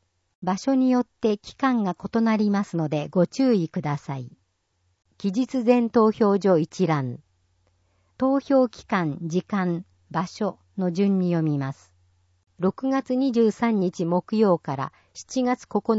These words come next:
日土曜、八時三十分から二十時。江東区役所二階区民ホール。七月三日日曜から九日土曜、八時三十分から二十時。八カ所。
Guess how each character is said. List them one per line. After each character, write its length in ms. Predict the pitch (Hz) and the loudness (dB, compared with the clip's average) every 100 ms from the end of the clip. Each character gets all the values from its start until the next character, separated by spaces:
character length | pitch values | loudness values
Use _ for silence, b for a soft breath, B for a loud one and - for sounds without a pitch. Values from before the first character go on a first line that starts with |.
| 214 | 0
日 180 | 202 180 | 0 0
土 140 | 170 | 2
曜、 420 | 175 170 127 107 - _ _ _ | 4 2 0 -4 -12 _ _ _
八 300 | - - 269 | -8 -4 -2
時 140 | 220 | -2
三 260 | - 220 220 | 0 0 0
十 140 | 208 | -2
分 300 | 214 - 160 | -6 -2 -4
か 180 | - 143 | -2 -4
ら 160 | 139 - | -4 -4
二 220 | 175 165 | -2 0
十 240 | 180 175 123 | 2 2 0
時。 220 | 117 - _ _ _ _ _ _ | -6 -18 _ _ _ _ _ _
江 220 | - 262 - | 2 2 4
東 180 | 262 254 | 4 4
区 120 | - | 2
役 240 | 247 247 - | 2 2 0
所 180 | 190 165 | 0 0
二 160 | 165 | 0
階 380 | - 190 175 180 - | -2 -2 -2 -4 -2
区 160 | 190 | 0
民 260 | 214 233 214 | 2 2 2
ホ 220 | 196 147 | 2 0
ー 60 | 120 | -2
ル。 180 | 113 _ _ _ _ _ _ _ _ _ - | -6 _ _ _ _ _ _ _ _ _ -20
七 260 | - - | -14 -2
月 300 | 262 262 - | 0 0 0
三 140 | 220 226 | 0 0
日 240 | _ 233 | _ 0
日 340 | 214 214 - 233 | 2 0 0 4
曜 180 | 202 | 4
か 180 | - 143 | 2 -2
ら 180 | 139 - - | -2 -4 -10
九 280 | - 247 233 226 | 0 2 2 0
日 180 | 190 | 0
土 140 | 170 175 | 2 4
曜、 380 | 175 147 113 - _ _ - | 4 2 -2 -8 _ _ -10
八 280 | 185 269 | -6 -4
時 120 | 240 220 | -4 -2
三 280 | 220 220 | 0 0
十 140 | 208 220 | 0 -4
分 300 | - 170 156 | -2 -2 -2
か 180 | 160 143 | -4 -4
ら 160 | 147 | -2
二 220 | 170 170 | 0 0
十 240 | 170 180 135 | 2 2 2
時。 220 | 120 - _ _ _ _ _ | -4 -14 _ _ _ _ _
八 280 | - 170 - | -10 -10 -8
カ 160 | - 165 | -6 -6
所。 200 | - | -6